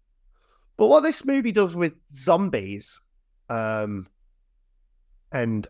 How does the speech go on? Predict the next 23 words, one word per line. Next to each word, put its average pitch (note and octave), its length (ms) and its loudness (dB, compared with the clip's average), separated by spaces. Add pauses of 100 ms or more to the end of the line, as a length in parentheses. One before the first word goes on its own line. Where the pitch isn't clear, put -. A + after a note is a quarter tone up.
I B2 120 -4
don't B2+ 180 -2
think D3 220 -2
I've C3 80 -8
seen A#2+ 200 -4
before, G#2 440 -2
is G2+ 360 -10
this - 200 -6
whole B2+ 260 4
idea A#2+ 340 2
that A2 120 -6
if A2+ 100 -12
they B2 80 -4
can't E3+ 380 2
see F3 200 0
you, A#2 480 -6 (1000)
um, A2 640 0 (360)
or A2 120 0
necessarily A2+ 640 0
hear A2+ 240 -4
you, F#2 400 -6 (1120)
they B2+ 140 0
just - 340 -4